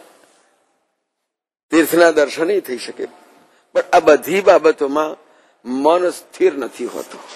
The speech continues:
મનની અસ્થિરતા, મનની ચંચળતા. દેવોએ તો,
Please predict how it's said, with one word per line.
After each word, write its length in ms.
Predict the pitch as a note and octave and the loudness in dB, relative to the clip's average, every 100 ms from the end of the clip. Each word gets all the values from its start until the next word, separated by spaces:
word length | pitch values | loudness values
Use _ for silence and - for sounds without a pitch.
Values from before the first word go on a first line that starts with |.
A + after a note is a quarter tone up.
| - D5 - - - - _ _ _ _ _ _ _ _ _ _ _ - | -20 -18 -18 -20 -20 -20 _ _ _ _ _ _ _ _ _ _ _ -4
મનની 340 | D3+ F#3 G3+ | 2 2 4
અસ્થિરતા, 540 | F#3+ E3+ - E3+ D3+ C#3+ | 4 2 0 -2 0 0
મનની 320 | D3 D#3+ F3 | 0 -2 -2
ચંચળતા. 680 | E3 E3+ F3+ F#3 D3 - G2 - - _ _ _ _ _ _ _ _ _ - - _ - | 0 -2 2 0 0 -6 -12 -18 -20 _ _ _ _ _ _ _ _ _ -20 -20 _ 0
દેવોએ 420 | B2+ C#3 D3+ E3 | 6 8 8 6
તો, 460 | D#3+ F3+ F#3 G3 | 4 0 0 -2